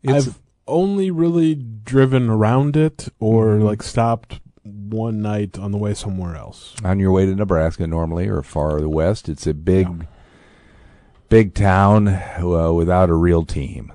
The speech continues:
Speaker 1: That's how I look at it. Kind of one of those weird, there's not many of those kind of towns left in America, I would argue.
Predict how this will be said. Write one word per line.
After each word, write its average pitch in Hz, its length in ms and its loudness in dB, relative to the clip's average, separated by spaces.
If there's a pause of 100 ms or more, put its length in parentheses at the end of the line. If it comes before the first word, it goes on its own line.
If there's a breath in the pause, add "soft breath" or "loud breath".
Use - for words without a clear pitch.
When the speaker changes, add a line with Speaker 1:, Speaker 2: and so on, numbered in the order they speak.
Speaker 1:
That's 78 160 -6
how 67 160 -4
I 69 100 -2
look 62 300 -10
at 55 160 -12
it. - 240 -18 (320)
Kind 78 160 -6
of 78 80 -6
one 82 180 -4
of 80 60 -2
those 73 200 -4
weird, 85 520 0 (260 soft breath)
there's 82 200 -4
not 120 220 2
many 120 220 2
of 104 80 4
those 104 300 2
kind 101 200 -2
of 87 60 -4
towns 95 480 -4
left 87 380 -2
in 104 160 -6
America, 82 720 2 (220)
I - 80 -10
would 71 140 -6
argue. 62 420 -8